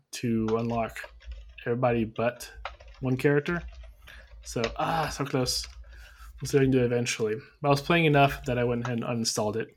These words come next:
'cause it was too much of a attraction there, too much interest. And it was eating away from other stuff I need to do, as I say, literally anything else. In the meantime, more manageable amounts of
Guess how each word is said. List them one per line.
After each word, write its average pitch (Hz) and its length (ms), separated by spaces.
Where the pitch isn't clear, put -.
'cause 135 120
it 120 80
was 117 600
too - 140
much 123 160
of 117 340
a 113 180
attraction 117 460
there, 110 200
too - 180
much 113 140
interest. 110 420
And 110 100
it 110 40
was - 260
eating 131 200
away 113 140
from 120 160
other 117 140
stuff 110 240
I 127 40
need 113 140
to 107 80
do, 110 360
as 117 200
I 120 60
say, 113 220
literally 110 420
anything 107 300
else. - 340
In 135 60
the 135 60
meantime, 147 680
more 123 500
manageable 123 500
amounts 131 380
of 107 120